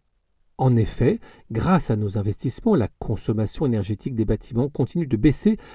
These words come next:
avec notamment l'isolation des bâtiments et l'installation de panneaux solaires dans les écoles Bertie Albrecht et des cottages. Une ville solidaire. Comme vous l'avez vu dans ce mag,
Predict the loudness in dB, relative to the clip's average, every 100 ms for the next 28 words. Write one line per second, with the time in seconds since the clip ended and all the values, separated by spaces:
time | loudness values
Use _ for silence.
0 | -20 -6 2 4 6 4 6 4 6 6
1 | 8 6 6 4 2 4 4 4 2 4
2 | 4 4 4 2 2 2 0 0 0 0
3 | 2 4 4 4 4 6 6 2 -12 -20
4 | -10 0 2 4 2 8 8 6 0 4
5 | 6 6 2 2 2 2 0 0 -8 -10
6 | -4 0 0 0 -2 -4 -8 -20 -20 _
7 | _ _ _ _ 0 6 6 6 2 2
8 | 2 2 0 -2 -10 -20 _ _ _ _
9 | _ _ _ _ _ _ 4 8 8 8
10 | 8 8 6 2 -2 -2 -4 -2 -2 -2